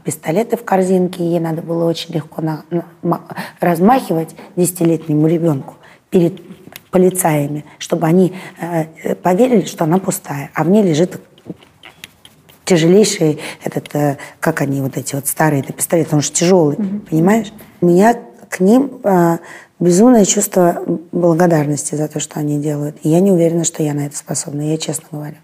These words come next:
Speaker 2: Мгм.
Speaker 1: А люди приходят с войны, и мы все очень быстро про это забываем. А очень бы хотелось, чтобы те люди, которые,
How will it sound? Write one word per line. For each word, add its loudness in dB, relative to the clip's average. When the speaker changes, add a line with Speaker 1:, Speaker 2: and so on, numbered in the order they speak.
Speaker 2:
Мгм. -4
Speaker 1:
А 0
люди 4
приходят 2
с -4
войны, -2
и 2
мы 2
все -2
очень 0
быстро -2
про -6
это -8
забываем. -6
А 2
очень 0
бы -2
хотелось, -6
чтобы -10
те -8
люди, -2
которые, -8